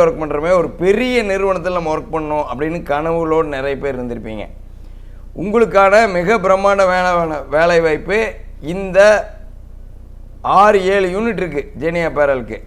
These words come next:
ஹெச் ஆர் மேனேஜர், முப்பத்தி நாலாயிரம் ரூபா சம்பளம்.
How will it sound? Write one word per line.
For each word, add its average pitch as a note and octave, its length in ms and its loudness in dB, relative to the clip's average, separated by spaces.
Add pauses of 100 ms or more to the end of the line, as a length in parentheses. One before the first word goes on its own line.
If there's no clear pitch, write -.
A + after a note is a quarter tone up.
(120)
ஹெச் F3 260 0
ஆர் F3+ 140 4
மேனேஜர், C#3+ 480 -4 (640)
முப்பத்தி F#3+ 420 -2
நாலாயிரம் E3+ 420 2
ரூபா G3 380 2
சம்பளம். C#3+ 540 -2